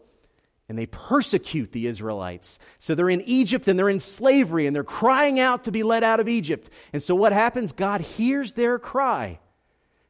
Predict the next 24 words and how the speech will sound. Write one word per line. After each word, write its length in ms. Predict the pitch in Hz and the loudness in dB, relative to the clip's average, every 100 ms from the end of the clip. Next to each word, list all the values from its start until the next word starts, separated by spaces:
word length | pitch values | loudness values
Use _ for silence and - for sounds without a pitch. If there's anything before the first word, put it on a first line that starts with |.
| - | -8
and 120 | 139 | -4
he 60 | 156 | -4
sends 320 | - 185 160 | -2 -4 -2
Moses. 720 | 220 233 117 95 - - - _ _ _ | 2 2 0 -6 -14 -18 -20 _ _ _
And 140 | 113 117 | -6 -2
Moses 440 | 135 165 175 185 | 0 0 -2 -6
delivers 460 | 147 135 151 180 180 | -6 -2 0 0 0
them 180 | 175 - | -4 -2
out 260 | 151 185 | -2 0
of 120 | 196 | -2
Egypt 340 | 170 180 220 180 | -4 -6 -6 -8
across 380 | - 165 156 - | -4 0 0 0
the 120 | 151 | -2
Red 220 | 151 165 | 0 -2
Sea 320 | - 190 202 | -4 -6 -4
into 180 | 170 165 | -2 -2
the 120 | 147 | -2
wilderness 440 | 135 190 208 208 156 | 0 0 0 -4 -4
where 120 | 139 | -2
they 100 | 139 | 0
are 180 | 151 160 | 0 0
for 140 | 131 | -4
forty 360 | - 156 151 135 | -8 -6 -4 -2
years. 420 | 135 170 233 | -2 -2 -6